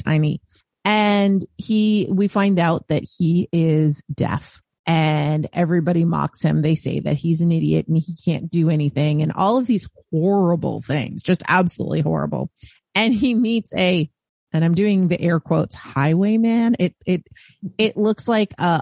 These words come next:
a shadow or a puddle with two eyes on it. And, um, we find out later that he's part of some assassin clan or whatever, and hi-, and he's in hiding because everybody else is dead. But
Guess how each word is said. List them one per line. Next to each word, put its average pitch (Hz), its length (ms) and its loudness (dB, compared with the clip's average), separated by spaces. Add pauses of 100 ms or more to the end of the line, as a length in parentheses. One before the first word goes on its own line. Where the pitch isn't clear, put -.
a 151 220 0
shadow 170 500 0
or 156 260 -2
a 147 60 -2
puddle 165 420 0
with 147 180 -2 (100)
two 170 200 0
eyes 160 340 2
on 165 180 2
it. 165 280 0
And, 160 560 0
um, 151 460 0 (420)
we 170 140 0
find 160 260 0
out 156 180 -2
later 156 320 0
that - 340 -4
he's 131 280 -4
part - 220 -4
of 139 140 -6
some - 200 -2
assassin - 480 -4
clan - 340 -8
or - 60 -8
whatever, - 360 -4
and 147 160 2
hi-, 151 300 -4
and 160 120 2
he's 156 200 0
in 151 80 2
hiding 151 420 -2
because 160 300 0
everybody 156 360 -2
else 143 220 -4
is - 120 -4
dead. - 280 -6 (420)
But 180 360 2